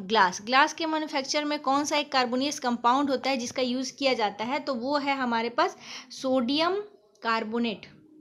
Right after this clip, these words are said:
ठीक है, कार्बोनियस कंपाउंड है, तो सोडियम, आ, एन ए सी ओ थ्री, सोडियम का, आ, सोडियम कार्बोनेट, ठीक है। नेक्स्ट है, आ, name the property by which the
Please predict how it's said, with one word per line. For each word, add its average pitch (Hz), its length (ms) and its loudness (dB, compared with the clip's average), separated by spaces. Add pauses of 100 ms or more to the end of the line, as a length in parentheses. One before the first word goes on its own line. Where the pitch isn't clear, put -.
(140)
ठीक 247 120 -8
है, 302 80 0
कार्बोनियस 247 540 0
कंपाउंड 262 500 0
है, 277 180 -2 (420)
तो 294 420 -2 (160)
सोडियम, 254 760 -2 (640)
आ, 226 400 -4 (680)
एन 240 180 -2
ए 294 100 -2
सी 262 240 -4
ओ 269 60 0
थ्री, 269 300 -6 (1200)
सोडियम 254 460 0
का, 240 160 2
आ, 220 280 0
सोडियम 254 380 0
कार्बोनेट, 190 680 -4
ठीक 277 140 0
है। 427 100 4 (1000)
नेक्स्ट 302 320 2
है, 359 140 0 (460)
आ, 262 240 4
name 311 320 2
the 339 100 0
property 311 440 -2
by 302 180 2
which 294 260 -4
the 277 80 2